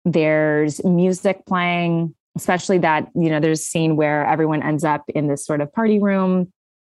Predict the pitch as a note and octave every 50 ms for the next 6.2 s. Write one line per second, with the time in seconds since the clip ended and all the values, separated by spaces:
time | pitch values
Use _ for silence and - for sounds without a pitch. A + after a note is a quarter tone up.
0 | _ _ _ _ E3+ E3 E3 D#3+ D#3 D#3 - E3 D#3+ D#3 D3+ - - D3+ C#3+ C#3+
1 | C3+ C3+ C#3+ C#3+ - - D#3+ D#3 D3 D3+ D3 - - C3+ - - - - D3+ E3
2 | D#3+ E3 D#3+ D#3 D#3+ - - - - D#3+ D3+ D3 D3 C#3+ C#3+ C#3+ D3 C#3+ C3+ -
3 | _ _ _ _ _ _ _ - E3+ E3 - D#3+ C#3 - - - C#3 D3 D#3 E3+
4 | F#3 F#3+ F3 D#3+ F#3 F3 F3 E3+ E3 - _ - - - _ _ _ - G3 -
5 | D3+ C#3 - D3+ D3 F3 E3 E3 E3+ E3 D#3+ D#3 F3 E3 D#3+ D#3+ D#3 D#3 D#3 D#3
6 | D#3 D#3 D#3